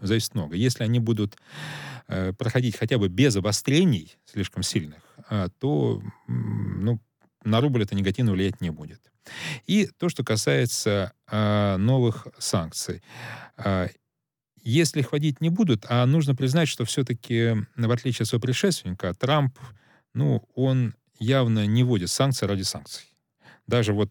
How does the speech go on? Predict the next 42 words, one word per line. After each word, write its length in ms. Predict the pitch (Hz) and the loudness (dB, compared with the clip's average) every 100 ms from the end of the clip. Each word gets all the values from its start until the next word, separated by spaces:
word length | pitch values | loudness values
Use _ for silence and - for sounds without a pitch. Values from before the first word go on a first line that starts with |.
| _ | _
то, 120 | 120 | -4
что 140 | 110 104 | -4 -4
касается 520 | 104 - 107 92 92 | -2 0 0 0 -4
ситуации 680 | - - 107 95 - 87 87 95 | -4 0 0 0 -2 -2 -2 -4
с 80 | 95 | -4
газопроводом, 600 | 104 123 120 185 123 82 - - - | 0 0 0 0 0 -4 -12 -16 -2
ну, 80 | 127 | 0
очевидно, 340 | - 165 151 | 2 4 4
что 160 | - 113 | 2 2
здесь 180 | 120 - | 0 -2
просто 460 | - 143 147 - | -2 0 0 -2
бизнес-интерес. 800 | 95 120 110 - 101 107 87 - | 0 2 2 0 0 0 -2 -4
Он 60 | 92 | -2
сам 200 | 160 143 | 2 4
бизнесмен. 580 | 120 110 110 95 71 - _ - - - | 4 2 2 -2 -6 -12 _ -20 -20 -12
То 60 | - | -6
есть, 100 | - | -2
естественно, 340 | 113 170 135 | 2 2 4
он 40 | 113 | 2
выражает 360 | 113 123 131 | 4 2 2
интересы 420 | 107 110 131 123 98 | 0 0 2 2 2
делового 240 | 107 123 | 2 2
с-, 280 | - 123 101 | -2 -4 -4
сообщества 400 | - 120 - 113 | 0 -2 -2 -4
С 40 | |
Ш 120 | - | -4
А. 40 | 82 | -4
Покупайте 500 | 107 113 131 165 135 | -4 -2 0 0 2
европейцу 440 | 113 104 117 - | 0 0 -2 0
наш, 240 | 110 143 - | 2 2 2
наш 180 | 117 113 | 2 4
жиженый 300 | 110 110 110 | 2 2 0
газ. 200 | 78 - | -2 -4
Пусть 200 | 135 131 | -4 2
он 80 | 120 | 2
вам 120 | 101 | 4
дороже 380 | 123 123 95 101 | 4 2 0 0
российского, 540 | 117 208 202 - 131 | 2 2 0 0 2
но 160 | 117 151 | 4 4
он 120 | 117 | 4
наш 200 | 120 92 | 2 0
газ. 320 | 76 - | -8 -12